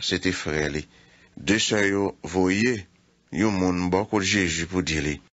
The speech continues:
"Senyè, Zanmi w lan malad. Lè Jezi tande nouvèl la, li di: "Maladi laza a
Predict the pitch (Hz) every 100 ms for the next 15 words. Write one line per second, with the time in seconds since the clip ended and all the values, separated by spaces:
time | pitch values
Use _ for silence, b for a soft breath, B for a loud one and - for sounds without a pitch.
0 | _ _ _ - 117 117 123 131 131 B
1 | B B B - 120 135 104 92 90 87
2 | 82 80 78 71 64 - _ _ _ _
3 | _ - 73 80 101 110 110 110 104 110
4 | 104 104 107 113 123 - - 92 82 73
5 | 69 - - _ _ _ _ 101 110 104
6 | 107 104 120 120 98 92 90